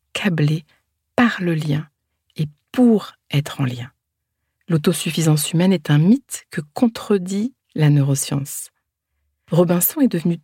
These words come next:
dingue seul sur son île. Pour se réguler, un cerveau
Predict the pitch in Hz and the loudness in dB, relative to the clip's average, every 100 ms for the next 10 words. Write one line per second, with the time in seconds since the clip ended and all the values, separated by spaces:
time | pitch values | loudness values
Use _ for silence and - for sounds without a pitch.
0 | - 302 359 294 - 180 - 165 - 160 | -2 -2 -2 -4 -4 -6 -6 -10 -6 -2
1 | 151 151 151 _ _ _ _ _ _ _ | 0 -2 -4 _ _ _ _ _ _ _
2 | _ _ _ _ 196 - - 160 127 165 | _ _ _ _ -10 -6 -2 0 2 4
3 | 220 196 185 277 _ _ _ _ _ _ | 4 4 2 0 _ _ _ _ _ _
4 | _ _ 147 135 - - 202 151 147 | _ _ 0 2 0 0 -2 0 -4